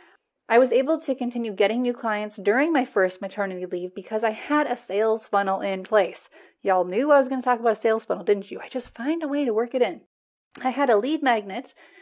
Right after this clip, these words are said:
that directly correlated with my ideal client and with what I wanted to sell. And I had a three-part email sequence to nurture those leads.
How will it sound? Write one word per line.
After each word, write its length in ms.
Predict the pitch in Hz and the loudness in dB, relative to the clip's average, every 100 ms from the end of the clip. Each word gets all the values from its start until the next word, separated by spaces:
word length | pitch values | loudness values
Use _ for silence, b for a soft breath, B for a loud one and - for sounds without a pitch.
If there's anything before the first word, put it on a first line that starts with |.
| _ | _
that 100 | 220 | 0
directly 420 | 214 196 226 302 | 2 2 0 -4
correlated 640 | 294 262 226 214 208 208 202 | -2 2 4 6 6 6 4
with 240 | 196 233 | 4 2
my 160 | 240 233 | 0 0
ideal 320 | 208 202 185 | 0 0 0
client 480 | 180 208 180 180 240 | 0 -4 -4 -6 -6
and 100 | 196 | -6
with 180 | 190 - | -4 0
what 120 | 214 | 2
I 60 | 202 | 2
wanted 280 | 185 180 196 | 0 -8 -14
to 80 | |
sell. 460 | 180 320 202 - - B B B B - | 0 2 2 0 -10 B B B B -8
And 280 | 214 214 220 | -4 0 0
I 60 | |
had 160 | 214 214 | 2 0
a 40 | |
three-part 460 | - 254 254 220 208 | 0 -6 0 0 0
email 220 | 214 220 | -2 -4
sequence 500 | 220 233 - 269 311 - | -4 -6 -4 -4 -4 -6
to 80 | |
nurture 280 | 208 202 233 | -6 -4 0
those 280 | 233 269 269 | 0 0 0
leads. 440 | 196 180 226 - | -4 -4 -10 -16